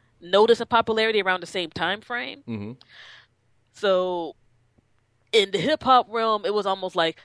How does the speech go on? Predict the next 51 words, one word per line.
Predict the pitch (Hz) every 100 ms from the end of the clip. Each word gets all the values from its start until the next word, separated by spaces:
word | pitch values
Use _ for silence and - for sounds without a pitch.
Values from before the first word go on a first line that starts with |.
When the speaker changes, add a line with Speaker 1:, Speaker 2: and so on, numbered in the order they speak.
| _
Speaker 1:
Look | - 240
at | 240
these | 214 214 175
nerds | 160 165 196 185 175 170 165
doing | - 165 165
this | 165 156
podcast | - 160 165 - 160 151
thing | - 160 156 151
and, | 151 151 _ -
and | 147
writing | 147 175 160
on | 165 160
these | 151
blogs. | 143 160 156 143 147
Why | 185
aren't | 190
you | 196
trying | 190 170 170 165
to | 165 156 - - _ -
be | 170 170
at | 156
a |
big | 143 160 165 -
station | - 151 151 143 139
like | 143 143
a | 120
Hot | 156 165 147
ninety-seven | 151 151 147 156 151 151
or | 147
something, | 165 156 139
or | 135
write | 147 160
for | 156 147
a |
big | 143 160 160
magazine | 151 156 156 139 156 151
like | 143 156
The | -
Source | - 156 165 151
or | 147
Vibe | 139 147 147 151 156
and | 143
all | 143 139
of | 139
that. | 135 131 - - - -
And | 170
in |
the | 165
next | 190 196
few | 190
years, | 180 170 165 151